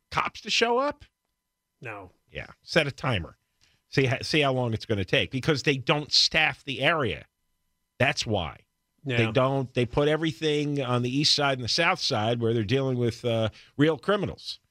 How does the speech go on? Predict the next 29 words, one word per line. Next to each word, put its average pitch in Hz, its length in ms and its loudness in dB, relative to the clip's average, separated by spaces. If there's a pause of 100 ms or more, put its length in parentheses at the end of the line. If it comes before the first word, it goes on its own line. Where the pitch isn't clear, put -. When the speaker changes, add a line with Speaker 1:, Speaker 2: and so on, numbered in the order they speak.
(280)
Speaker 2:
In - 480 -20
fact, 175 240 2
this 165 140 2
story 147 340 2
says 170 560 2
that 135 140 -2
a 123 40 -2
lot 160 340 4
of 180 180 0
the 170 80 0
rooms 147 800 0 (240)
have 143 160 -2
biometrics, 151 840 0 (260)
that 135 140 -6
means 123 200 -4
a 113 60 -6
finger 185 580 0
or 120 200 -2
a 110 40 -2
retina 131 340 -4
scan, 117 520 -2 (840)
uh, 117 220 -8
behind 120 380 -2
a 117 60 -2
bookcase 120 600 -4
or 117 80 -6
a 107 60 -6
hidden 123 280 -2
wall. 110 440 -4